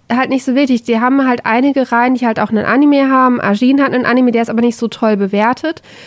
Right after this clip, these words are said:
To Your Eternity kriegt jetzt ein Anime neu. Noragami hat ja zwei Staffeln. Bungo Stray Dogs hat, glaub ich, drei Staffeln schon. Clear Cut Arc hat ein Anime. Äh, Darwin's Game hat jetzt, kriegt jetzt auch noch einen Anime, aber es sind ja alles nicht immer so die Animes, die jeder empfiehlt.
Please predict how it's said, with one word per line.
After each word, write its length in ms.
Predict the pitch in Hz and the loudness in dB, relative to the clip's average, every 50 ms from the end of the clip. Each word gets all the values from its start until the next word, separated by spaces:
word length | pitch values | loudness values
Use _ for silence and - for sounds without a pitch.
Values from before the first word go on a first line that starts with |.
| - _ - | -20 _ -6
To 140 | - 269 | -2 0
Your 200 | 262 254 233 240 | 0 2 0 0
Eternity 520 | - - - - 262 269 285 311 311 - - | -2 -2 -6 -2 -2 0 0 0 -2 -4 -4
kriegt 220 | - 302 285 - | -4 -4 -2 0
jetzt 160 | 285 277 - | -2 -2 -2
ein 60 | 285 277 | -2 0
Anime 300 | 269 269 277 277 269 262 | 2 2 4 4 4 4
neu. 320 | 262 262 254 254 254 262 | 2 2 2 2 0 0
Noragami 640 | - 240 226 - 226 220 - 226 226 233 254 269 254 | 0 -2 0 0 -2 -2 0 0 0 0 0 0 -2
hat 160 | 240 233 - | -2 -2 -2
ja 100 | 233 214 | -4 -4
zwei 260 | - - - 196 190 | -4 -4 -2 -2 -2
Staffeln. 580 | 196 - - 254 269 - - 277 269 262 247 226 | -2 -2 -2 -4 -4 -2 0 0 0 0 0 0
Bungo 180 | 220 220 208 | 0 0 0
Stray 260 | 214 - - 262 262 269 | -2 -2 -2 -2 0 0
Dogs 240 | 277 269 269 - | 0 -2 -2 -2
hat, 140 | - 254 _ | -8 -8 _
glaub 160 | - 226 214 | -2 -2 -2
ich, 80 | 220 - | -2 -4
drei 240 | - - 220 247 285 | -4 -4 -2 -2 -2
Staffeln 400 | - - 285 285 - 277 269 269 | -2 -2 -2 -2 0 -2 -2 -2
schon. 380 | - - 269 262 262 262 262 254 - - - - - _ _ | 0 0 0 0 2 0 -2 -4 -10 -20 -20 -20 -20 _ _
Clear 200 | - - 302 294 | -4 -2 -2 0
Cut 180 | - 294 269 - | 0 -2 -2 0
Arc 280 | 226 254 269 - - | -2 -4 -4 -4 -4
hat 160 | 269 262 - | -4 -4 -2
ein 60 | 247 247 | -2 -2
Anime. 580 | - 254 262 269 262 254 262 254 254 254 262 - _ _ _ _ _ _ _ _ | 0 2 2 4 4 4 4 4 2 2 0 -4 _ _ _ _ _ _ _ _
Äh, 160 | - 226 233 | 0 0 0
Darwin's 480 | 220 233 220 233 240 233 240 233 226 - | 0 0 0 0 2 0 -2 -2 -2 -2
Game 240 | - 226 226 220 220 | 0 0 2 2 0
hat 80 | 214 | 0
jetzt, 240 | - 196 - - - | -2 -6 -8 -10 -4
kriegt 160 | - 226 226 | -4 -4 -2
jetzt 180 | - 202 - - | -4 -8 -4 -2
auch 200 | - 254 285 - | -2 -2 0 0
noch 100 | 311 294 | 0 0
einen 180 | 277 269 269 | 2 0 0
Anime, 400 | - 247 262 269 269 269 269 269 | 0 0 2 2 2 2 2 2
aber 120 | 226 220 233 | 0 -2 -2
es 100 | 226 - | -4 -4
sind 260 | - 247 262 262 - | -2 -2 -2 0 0
ja 120 | 269 240 - - | -2 -2 0 -2
alles 260 | 226 240 254 - - | -2 -2 -2 -2 -2
nicht 180 | 254 240 - | -2 -2 -2
immer 160 | - 240 226 226 | -2 0 0 0
so 200 | 220 233 220 214 _ _ - | 0 -2 -4 -4 _ _ 0
die 320 | 233 226 240 247 262 - - | 2 4 4 4 2 0 -2
Animes, 560 | 202 208 214 214 214 220 220 233 233 226 _ | -2 0 0 0 2 2 2 0 0 -2 _
die 100 | - 214 | -8 -6
jeder 340 | 196 214 233 233 226 208 - | -2 0 0 0 0 0 -2
empfiehlt. 680 | - 202 - - - 233 226 202 190 208 269 - _ | -4 -6 -8 -4 -2 0 0 0 0 -2 -6 -8 _